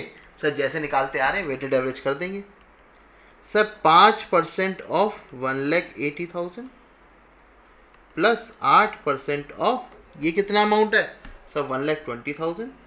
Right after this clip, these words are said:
डिवाइडेड बाई वन लाख एटी थाउजेंड प्लस वन लाख ट्वेंटी थाउजेंड। मतलब सर मैं एक तरीके से बता रहा हूँ, overall cost कितनी है। देखो, एक लाख अस्सी हज़ार पे पाँच परसेंट दूंगा, एक लाख बीस हज़ार पे आठ परसेंट दूंगा। फंड मैंने कितने यूज़ करे हैं?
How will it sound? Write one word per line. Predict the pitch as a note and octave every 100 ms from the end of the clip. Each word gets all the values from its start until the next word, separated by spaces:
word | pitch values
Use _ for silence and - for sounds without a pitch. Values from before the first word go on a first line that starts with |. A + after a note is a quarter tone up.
| _ _ _ _ _ _ _ _ _ _ _ _ - - -
डिवाइडेड | B2+ C3 D#3 F#3+ G#3
बाई | G#3 C#3 - - _ _ _ C3
वन | B2
लाख | C3+ C3+
एटी | A#2+ B2 D3+
थाउजेंड | F3 G3+ A#3+ C3 - _ _ - _ _ -
प्लस | C3+ C3+
वन | A#2
लाख | A#2 F#3+ -
ट्वेंटी | B2 G#2
थाउजेंड। | G#2 - A2+ - - - -
मतलब | E3 B3 A#3+
सर | A#3
मैं | A3
एक |
तरीके | A3+ G#3+
से | A3
बता | G3
रहा | A3
हूँ, | A#3 E3+
overall | F3 G3 G#3+ G3+
cost | F3+ F#3
कितनी | D3+ C3+ A#2+ A#2+
है। |
देखो, | D3+ G3 G3
एक | E3 F#3+
लाख | G3
अस्सी | F#3+ G#3
हज़ार | G3
पे | F#3+ G#3 G3+
पाँच | C3+ -
परसेंट | C#3 D#3+ D#3+
दूंगा, | E3+ G3+ - - - - -
एक | D#3+ F#3
लाख | G3
बीस | E3 D#3+
हज़ार | E3+
पे | F3 G3
आठ | A#2+ A#2+ -
परसेंट | A#2+ A#2+ A#2+
दूंगा। | A#2+ B2
फंड | - G3 G3+
मैंने | G#3 G#3 G3+
कितने | G3+ G#3
यूज़ | G#3 G3+
करे | G#3 G#3+
हैं? | A3